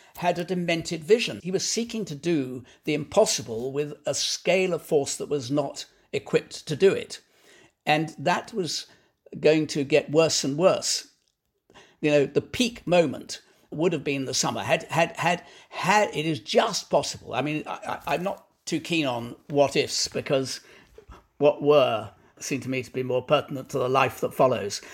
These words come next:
Uh, but the what if is perhaps, had he not delayed, had he gone straight for Moscow, Moscow might have fallen.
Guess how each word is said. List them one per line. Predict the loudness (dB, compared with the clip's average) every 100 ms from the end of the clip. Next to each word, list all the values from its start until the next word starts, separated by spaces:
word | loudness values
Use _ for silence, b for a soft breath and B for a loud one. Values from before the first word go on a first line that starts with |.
| B B
Uh, | 0 0
but | 2 2 2 -6
the | -2 2
what | 4 4 4
if | 2 0 -8
is | -8 -6
perhaps, | -8 -6 -2 -2 -2 -6 -8 b b b b
had | -2 0
he | 2
not | 4 2
delayed, | 0 -4 -4 -6 -10 _ _ _ _ _
had | 0
he | 2
gone | 2 2
straight | 0 0 0 0
for | -6
Moscow, | -4 -6 -8 -10 -12 -20 _ _ _
Moscow | 0 0 0 -4
might | -4 -10
have | -10
fallen. | -10 -10 -12 -20